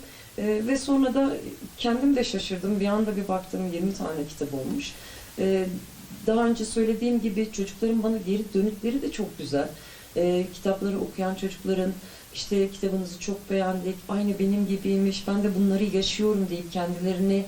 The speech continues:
o karakterlerle özdeşleştirmeleri, kendilerini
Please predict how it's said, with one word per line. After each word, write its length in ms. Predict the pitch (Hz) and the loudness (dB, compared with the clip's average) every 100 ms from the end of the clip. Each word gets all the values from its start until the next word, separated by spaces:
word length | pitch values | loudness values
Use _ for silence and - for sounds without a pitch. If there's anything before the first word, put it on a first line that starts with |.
| - - - - | -6 -18 -8 -4
o 140 | - | -2
karakterlerle 760 | 175 185 - 196 190 214 214 202 | 0 0 0 -2 0 0 -2 0
özdeşleştirmeleri, 1200 | 175 165 185 185 196 190 - 196 190 185 185 - | 0 0 -2 -2 -4 -4 -2 0 0 0 -2 -2
kendilerini 600 | 165 165 170 175 190 | -2 0 -2 0 2